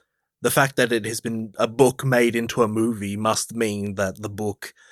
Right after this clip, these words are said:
has some sort of significance or, you know, something worthy of turning into a film. And so by, not, well, not by default, but, like, surely that would mean that a film adaptation of this book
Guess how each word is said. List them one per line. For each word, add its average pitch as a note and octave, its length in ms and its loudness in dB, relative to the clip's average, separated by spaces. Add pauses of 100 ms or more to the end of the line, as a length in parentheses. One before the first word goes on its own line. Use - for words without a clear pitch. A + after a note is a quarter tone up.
(260)
has A2+ 280 2
some G#2+ 340 0
sort G2+ 280 0
of G2+ 120 -4
significance F#2+ 1040 -6
or, F#2 480 -2 (160)
you A2 80 -6
know, F#2 300 -4 (500)
something C3 420 0
worthy A2+ 520 4
of G#2 360 0
turning G2+ 380 -4
into G2+ 360 -6
a F#2+ 60 -4
film. F#2+ 460 -4
And F#2 140 -4
so G2 440 -2 (380)
by, A2+ 480 2 (440)
not, D#3+ 300 2
well, E3 140 0
not E3 160 6
by A#2+ 140 4
default, A2+ 580 -2
but, G2+ 120 0
like, G#2 200 0
surely A#2 400 2
that A2 180 4
would G#2 220 -4
mean G2 380 -4
that F#2+ 300 -2 (120)
a G2+ 100 0
film G2 420 -2
adaptation G2 720 -4
of F#2+ 300 -6
this F#2+ 200 -4
book F#2+ 420 -8